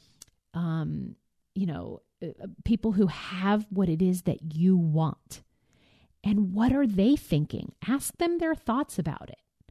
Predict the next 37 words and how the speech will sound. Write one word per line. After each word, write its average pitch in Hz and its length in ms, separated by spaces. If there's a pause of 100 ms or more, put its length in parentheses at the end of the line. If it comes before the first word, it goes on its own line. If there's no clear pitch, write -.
(500)
Even 226 260
if 277 140
you 269 160
ask 233 260
them, 226 440
"How 220 180
did 208 180
you 214 220
get - 260
there?" 156 240
they 185 200
will 269 260
tell 254 420
you 190 480 (380)
their 202 160
thoughts - 420
and 190 160
feelings. - 800 (520)
And 196 140
that's 190 200
what - 100
we 247 120
want 240 140
to 214 60
concentrate 196 760
on. 143 200 (800)
Not 180 240
even 240 240
exactly 190 520
the 160 140 (100)
action 196 520
they 220 180
did, 226 460 (680)
but - 280 (200)
if 196 180 (100)
there 226 380 (220)
is 190 580